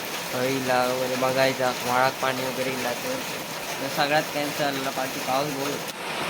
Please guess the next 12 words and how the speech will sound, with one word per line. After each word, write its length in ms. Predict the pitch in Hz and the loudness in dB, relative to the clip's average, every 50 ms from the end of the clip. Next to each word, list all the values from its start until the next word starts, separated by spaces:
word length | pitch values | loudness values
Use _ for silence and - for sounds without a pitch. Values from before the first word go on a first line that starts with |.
| - - - - - - - - - - - - - - - - - - - - - - - - - - - - - - - - - - - - - - - - - - - 156 - - - - - - - - - - - - - - - - - - - 139 151 - - - - - | -2 -2 -2 -2 -2 -2 -2 -2 -2 -2 -2 -2 -2 -2 -2 -2 -2 -2 -2 -2 -2 -2 -2 -2 -2 -2 -2 -2 -2 -4 -4 -4 -4 -4 -2 -2 -2 -2 -2 -2 0 0 0 -2 -2 -2 -2 0 0 0 0 -2 -2 -2 -4 -2 -2 -2 -2 -2 -2 -2 -2 -2 -2 -4 -4 -6 -6 -6
किती 200 | 127 123 - 139 127 135 | -6 -4 -4 -2 0 2
पडलो, 360 | 135 131 131 139 139 135 127 123 123 | 2 2 2 2 0 2 2 2 2
रात्री 320 | 123 123 120 - 139 147 | 2 0 0 0 -2 -2
पण 160 | 139 139 139 135 | -2 -2 -2 -2
खूप 100 | 143 131 - - | -4 -4 -2 0
पडलो, 320 | 131 127 127 127 127 127 123 | 0 0 0 0 0 2 2
लाईट 280 | 123 123 127 123 123 | 2 2 2 0 -2
वगैरे 220 | 127 123 131 131 131 | -2 0 0 0 0
गेली, 320 | 127 131 123 120 120 123 | 0 -2 -2 -2 0 2
येऊक 200 | 127 131 135 127 | 4 4 4 2
नाही 180 | 135 135 131 120 | 0 0 0 0
अजून. 220 | 117 113 120 135 | 0 -2 -2 -4